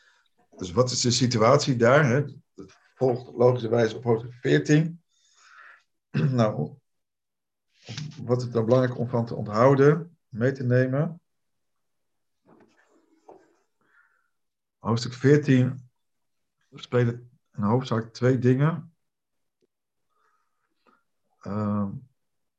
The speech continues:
het gaat over een zevental engelen met hun oordelen,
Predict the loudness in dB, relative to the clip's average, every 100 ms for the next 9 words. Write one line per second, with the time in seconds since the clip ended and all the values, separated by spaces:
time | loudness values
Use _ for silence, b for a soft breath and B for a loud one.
0 | _ _ -12 0 0 0 2 0 2 0
1 | 0 -6 _ _ _ _ -10 0 2 2
2 | 0 0 -2 0 0 0 -2 -4 -6 -12
3 | _ _ _ _ _ _ _ _ _ _
4 | _ _ _ _ _ _ _ _ _ _
5 | _ _ _ _ -8 -4 -6 -8 -16 _
6 | _ _ _ _ _ _ _ _ _ _
7 | _ _ 2 4 4 2 -2 0 -2 -2
8 | -8